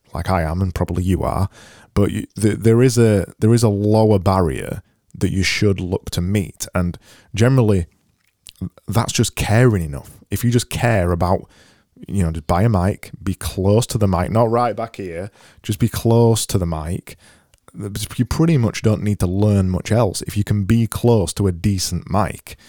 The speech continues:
Uh, and, and there's lots of decent mics out there, and it's easy to find that information on Google.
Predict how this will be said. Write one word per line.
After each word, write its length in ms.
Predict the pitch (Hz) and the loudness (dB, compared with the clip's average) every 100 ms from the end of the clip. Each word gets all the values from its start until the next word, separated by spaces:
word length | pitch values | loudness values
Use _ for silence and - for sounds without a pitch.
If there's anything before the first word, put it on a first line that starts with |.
| _ _ _ _ - | _ _ _ _ -8
Uh, 360 | - 98 98 98 | -2 2 2 2
and, 260 | 101 104 - | 0 -2 -2
and 120 | 113 | 0
there's 140 | 107 104 | 0 2
lots 280 | 107 101 | 0 0
of 100 | 107 | -2
decent 320 | 98 104 - 90 | 0 0 -2 -2
mics 320 | 92 95 - | -2 -2 -2
out 180 | 87 82 | -2 0
there, 160 | 92 | 0
and 80 | 92 | 0
it's 140 | 90 - | -4 -2
easy 300 | 113 110 101 | 0 2 2
to 100 | 98 | 0
find 280 | 95 90 87 | 0 -2 -2
that 80 | |
information 520 | - 90 87 82 80 80 | -6 -6 -4 -4 -4 -6
on 60 | |
Google. 480 | 85 104 101 80 - | 0 0 0 -4 -8